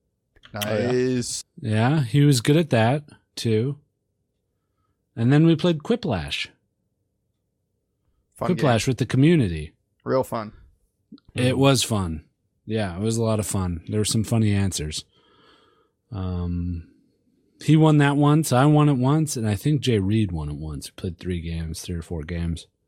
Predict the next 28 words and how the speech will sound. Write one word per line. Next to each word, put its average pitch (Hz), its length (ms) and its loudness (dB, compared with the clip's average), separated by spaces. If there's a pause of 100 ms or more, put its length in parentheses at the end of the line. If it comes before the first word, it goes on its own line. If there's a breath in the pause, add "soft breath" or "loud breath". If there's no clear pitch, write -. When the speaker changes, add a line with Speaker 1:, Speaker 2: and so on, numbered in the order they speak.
(440)
Speaker 2:
Sounds 110 640 -14 (100)
like 113 240 -12
a 123 80 -14
fun 107 540 -12
stream 104 400 -14
sesh. 113 480 -12 (280)
Speaker 3:
Dude, 156 220 4
it 147 60 4
was 156 260 0 (460)
a 123 140 2
lot 117 260 6
of 110 80 -2
fun. 95 460 0
I 117 140 -2
enjoyed 120 420 2
the 113 80 2
local 110 400 0
multiplayer. 101 600 -2
We 101 100 -2
should 98 200 -6
do 113 160 0
that 101 220 -2
here, 98 480 -2
Nasty, 95 520 -4
some 95 260 -6
more. 92 400 -4 (320)
Speaker 2:
Yeah, 143 400 0
I'd, 143 280 -2